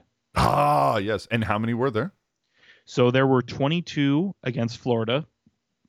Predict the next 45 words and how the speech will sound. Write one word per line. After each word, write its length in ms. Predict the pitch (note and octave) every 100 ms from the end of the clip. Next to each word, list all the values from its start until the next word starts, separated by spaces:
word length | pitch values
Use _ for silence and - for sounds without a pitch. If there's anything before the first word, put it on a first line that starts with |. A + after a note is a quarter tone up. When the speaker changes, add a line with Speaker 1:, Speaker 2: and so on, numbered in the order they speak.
| _ _ _ _
Speaker 2:
and 360 | B2 A#2+ A2+
twenty-one 800 | - - C3 C3 B2+ B2 B2 A#2
against 420 | D#3 - A#2 A#2 -
Saint 180 | B2
Louis. 320 | A#2 F3+ A2+ -
And 120 | A2
if 120 | G#2+
you're 120 | A2+
doing 260 | G#2+ A#2 A2+
the 80 | A2+
math 260 | G#2+ G#2+
at 60 | A2
home, 280 | B2+ D#3 C3
Speaker 1:
That's 140 | D3+
Speaker 2:
that's 140 | G#2+
Speaker 1:
forty-three. 540 | C3 D#3 D#3+ G#3+ A3 A#2
Speaker 2:
forty-three. 180 | - -
Speaker 1:
And 140 | D#3
who 140 | C#3+ F#3+
was 220 | A#3 G3+
it? 100 | F#3+ - _ _
There 100 | D3+
was 120 | D3
somebody, 640 | - - F3+ G#3 G#3+ G#3+ - -
uh, 380 | C3+ C#3 C3+ -
like, 220 | A#2 A2+
halfway 500 | - B2 C#3+ C#3 D3+
through 280 | D3 - C#3
the 80 | A#2+
second 480 | - C3+ C3 C#3+ A#2+
game 400 | C3+ C#3+ D#3 - _ _ _ _
that, 140 | C#3 A#2
like, 220 | B2 A2+
tweeted 600 | - B2+ C3 D3 D3 C3+ _
and, 160 | C#3+ B2+
<laughs> 180 | C3 -
and 120 | C#3+
said 220 | - C3+
they'd 160 | B2+ B2+
already 300 | A2+ B2+ B2+
lost 340 | G#2+ G#2+ A#2+
the 80 | -
contest 600 | A2 A#2+ C3 - E3 -
or 60 | F3
whatever. 440 | E3 F#3+ - -